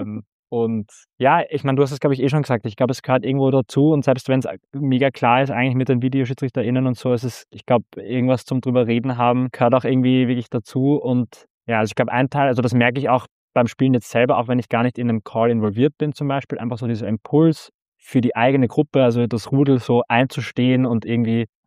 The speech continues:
wenn man das Gefühl hat, man wird unfair behandelt oder falsch wahrgenommen oder so, da jetzt irgendwie für sich und für seine Mates so einzustehen. Ich glaub, das gibt so oder so, also das kann ich mega gut nachvollziehen. Ja,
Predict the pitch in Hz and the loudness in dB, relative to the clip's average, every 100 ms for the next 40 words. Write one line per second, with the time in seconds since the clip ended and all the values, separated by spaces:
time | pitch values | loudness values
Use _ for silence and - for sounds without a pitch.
0 | - 113 110 107 113 - 131 127 120 117 | -8 -2 -2 -2 -4 0 2 2 2 0
1 | 127 123 117 107 113 123 117 113 107 - | -2 -2 -2 0 0 -2 -4 -2 -2 0
2 | 120 120 - 117 120 117 117 113 113 - | 0 0 0 0 2 0 0 0 -4 0
3 | 113 113 _ _ _ _ 110 110 107 - | 2 0 _ _ _ _ 0 2 0 -2
4 | 110 110 104 104 _ - 110 - 123 120 | -2 0 0 -2 _ -4 -2 0 0 0
5 | 113 107 110 107 107 107 - 107 104 107 | -2 0 2 4 4 2 -2 -4 -2 -4
6 | - - 107 107 104 _ _ _ _ _ | -4 -6 0 0 0 _ _ _ _ _
7 | - 101 107 - 107 - 107 - 127 139 | -8 -4 -4 -4 -6 -6 -6 0 2 2
8 | 123 135 107 110 - 117 107 123 135 127 | 2 2 2 0 0 -2 2 2 2 0
9 | 120 117 - 117 - 123 123 - _ _ | 0 -2 -2 -4 0 2 2 -2 _ _
10 | 107 98 | -2 -2